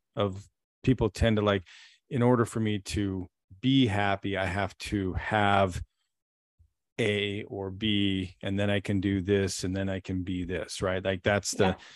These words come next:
Speaker 1: that's, is that kind of how you'd ex-, see it? Is like, that's the, that's what people typically kind of res-,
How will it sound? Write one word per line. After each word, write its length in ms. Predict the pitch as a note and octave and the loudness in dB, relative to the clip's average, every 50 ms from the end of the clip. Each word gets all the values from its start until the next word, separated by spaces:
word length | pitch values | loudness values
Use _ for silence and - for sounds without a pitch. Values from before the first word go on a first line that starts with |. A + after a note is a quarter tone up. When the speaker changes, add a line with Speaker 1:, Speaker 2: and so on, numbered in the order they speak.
| - _ _ _ _ | -20 _ _ _ _
Speaker 1:
that's, 460 | - A2+ A2 - - - - - - - _ | 4 4 4 4 0 -6 -8 -10 -12 -10 _
is 100 | B2 A2+ G#2 | 0 2 4
that 180 | A2 G#2 G2+ | 4 4 4
kind 160 | - A#2 G#2+ | 2 2 2
of 60 | G2+ G2+ | 4 4
how 60 | G2 | 4
you'd 360 | G2+ G#2 G2+ G2 G2+ G2+ G2+ - _ _ - | 4 4 4 2 2 0 -2 -6 _ _ -8
ex-, 180 | G#2 F#2+ - _ _ _ _ - | -8 -8 -10 _ _ _ _ -16
see 300 | - - - A#2 A2 A2 | -12 -2 2 4 6 6
it? 60 | G#2+ G#2 | 6 4
Is 160 | F#2+ E2 - | 2 2 -2
like, 140 | F#2 F#2 - | -4 -2 0
that's 280 | G2+ G2 F#2 - - | 0 0 0 -2 -2
the, 180 | - G2+ F#2 - D#3 | -2 -2 -2 0 2
that's 240 | B2 A#2+ A#2 - | 2 2 2 2
what 140 | - A2+ - | 0 -4 -2
people 260 | - - A#2 - G#2+ | -2 -2 -2 -2 -4
typically 500 | - - - C3 A2 - - - B2 A#2 | -2 4 4 4 4 4 4 4 4 4
kind 200 | A2 - B2 A#2 | 4 4 4 4
of 160 | A2+ A2 A2 A2+ | 4 2 2 2
res-, 260 | A2+ A2 G#2 G#2+ | 0 0 0 -2